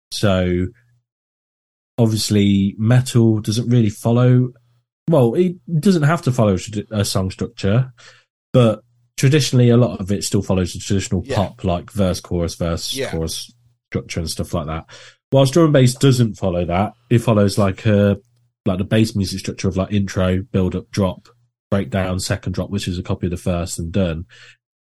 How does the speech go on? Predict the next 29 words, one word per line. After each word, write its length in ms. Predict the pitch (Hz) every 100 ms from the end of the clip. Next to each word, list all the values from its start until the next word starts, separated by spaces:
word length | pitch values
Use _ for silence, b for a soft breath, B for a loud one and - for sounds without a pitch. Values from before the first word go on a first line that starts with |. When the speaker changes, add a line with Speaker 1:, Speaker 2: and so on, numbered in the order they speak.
| _ -
Speaker 1:
Uh, 120 | 95
like 180 | 90 71
the 80 | 92
two 180 | 110
drop 240 | 101 104 -
formula. 340 | 95 85 82
It's 160 | 90 110
like 120 | 117
working 420 | 135 135 127 120
out 220 | 123 113
how 240 | - 123 120
to 160 | 123
get, 220 | 113 104 -
like, 460 | 107 95 98 - - _ _ _ _ _ _ _
that 180 | 120 117
kind 200 | - 110
of 80 | 98
song 240 | - 110
structure 460 | 104 - - - 92
and 100 | 95
overlay 600 | 117 117 110 104 113 110
it 120 | 104 104
with, 140 | 92
like, 120 | 98
the 120 | 90 95
drum 180 | 104
and 80 | 98
bass 260 | 98 95 -
one. 280 | 87 95